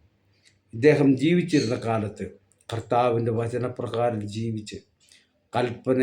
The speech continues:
അനുസരിച്ച് ജീവിച്ച്, മാതൃകയോടുകൂടി ജീവിച്ച്, ആത്മാവിനും സത്യത്തിനും ദൈവത്തെ ആരാധിച്ച്, പ്രത്യാശയിൽ ക്രിസ്തുവിൽ മരിച്ച ഒരു വ്യക്തിയാണെങ്കിൽ കാഹളം മുഴങ്ങുമ്പോൾ ഉയർത്തെഴുന്നേൽക്കും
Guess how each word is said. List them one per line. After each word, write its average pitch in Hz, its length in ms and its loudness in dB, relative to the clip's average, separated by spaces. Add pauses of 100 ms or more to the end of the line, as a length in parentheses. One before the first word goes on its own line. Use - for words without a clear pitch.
(140)
അനുസരിച്ച് 117 500 -4 (140)
ജീവിച്ച്, 113 460 -6 (580)
മാതൃകയോടുകൂടി 117 960 0 (120)
ജീവിച്ച്, 117 580 -6 (480)
ആത്മാവിനും 123 720 0
സത്യത്തിനും 117 520 -2
ദൈവത്തെ 123 440 0 (220)
ആരാധിച്ച്, 117 560 -2 (440)
പ്രത്യാശയിൽ 127 760 0 (100)
ക്രിസ്തുവിൽ 127 540 0 (140)
മരിച്ച 127 400 0
ഒരു 117 260 0
വ്യക്തിയാണെങ്കിൽ 127 1160 4 (1300)
കാഹളം 127 760 2
മുഴങ്ങുമ്പോൾ 123 800 0 (140)
ഉയർത്തെഴുന്നേൽക്കും 117 1000 -4